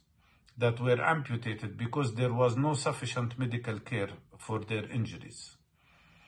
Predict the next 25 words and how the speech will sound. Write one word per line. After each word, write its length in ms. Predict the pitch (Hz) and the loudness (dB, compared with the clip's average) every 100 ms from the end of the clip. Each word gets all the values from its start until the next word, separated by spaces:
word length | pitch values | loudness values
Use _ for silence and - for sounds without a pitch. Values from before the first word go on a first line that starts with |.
| - - - - | -20 -20 -10 -2
What's 180 | 127 | 2
happening 460 | - 156 170 170 151 | 6 4 4 2 2
is 160 | 127 - | 0 2
terrible. 500 | 151 131 87 - - _ _ _ _ _ _ | 2 2 -2 -8 -12 _ _ _ _ _ _
Six 420 | - - 208 - | -6 -2 0 0
hundred 440 | 139 175 156 147 123 | 4 4 4 2 2
thousand 560 | - 165 170 117 117 | 8 10 10 6 2
Palestinians 720 | 117 120 117 - 127 120 117 117 | 2 0 0 0 2 2 0 4
are 220 | 139 139 | 6 6
already 500 | 127 180 151 135 107 | 4 4 4 4 0
starving, 640 | 113 - 131 117 - 90 - - | -2 0 2 2 -2 -8 -8 -2
according 560 | 117 - 151 120 120 120 | -2 2 2 4 0 0
to 80 | 120 | 0
the 100 | 113 | 0
World 260 | 123 120 | 0 0
Food 300 | - 120 117 | -2 -6 -6
Programme, 540 | - 110 98 95 - 98 _ _ _ _ _ - - - _ - | -4 -6 -4 -8 -12 -18 _ _ _ _ _ -20 -20 -20 _ 2
and 220 | 120 113 | 4 6
many 260 | 156 175 | 6 6
others 540 | 147 143 123 120 - - _ - | 6 6 4 4 -2 -10 _ 2
are 180 | 127 | 4
not 260 | 127 147 147 | 6 4 4
having 340 | 135 131 120 | 2 2 2
sufficient 560 | 120 131 120 113 117 98 | 0 -2 -2 -4 -4 -6
food. 260 | - 98 | -8 -12